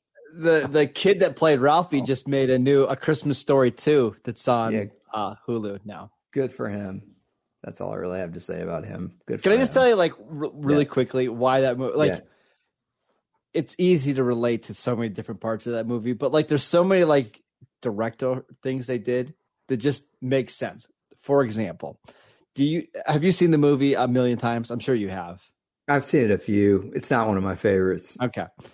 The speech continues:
Speaker 2: So Ralphie's, he mailed in for this decoder pen, and he's been checking the mail box,
Speaker 1: Yeah.
Speaker 2: like, every day, right?
Speaker 1: Yeah.
Speaker 2: When it finally comes, he takes it out of the mailbox,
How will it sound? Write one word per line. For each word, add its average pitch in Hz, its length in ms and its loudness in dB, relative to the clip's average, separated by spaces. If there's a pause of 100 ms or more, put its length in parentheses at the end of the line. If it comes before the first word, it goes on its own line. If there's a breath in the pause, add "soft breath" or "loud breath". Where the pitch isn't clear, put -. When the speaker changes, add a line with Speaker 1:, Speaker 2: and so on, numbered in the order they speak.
(460 soft breath)
Speaker 2:
So 156 500 4
Ralphie's, 160 880 4
he 135 240 2
mailed 135 380 4
in 127 160 2
for - 120 -10
this 110 200 -6
decoder 113 640 -4
pen, 98 420 -8
and 120 120 -10
he's 113 180 -6
been 113 140 -8
checking 131 560 -2
the 113 80 -4
mail 104 540 -2 (260)
box, 110 220 2
Speaker 1:
Yeah. 139 180 2 (200)
Speaker 2:
like, 123 200 -6
every 113 220 -4
day, 87 300 -6
right? 110 280 -4 (220 soft breath)
Speaker 1:
Yeah. 127 280 2 (120)
Speaker 2:
When 147 160 2
it 143 100 4
finally 170 640 4
comes, 123 760 -2 (340)
he 127 200 -4
takes - 340 0
it 156 80 4
out 143 100 6
of 135 60 4
the 131 60 4
mailbox, 117 760 2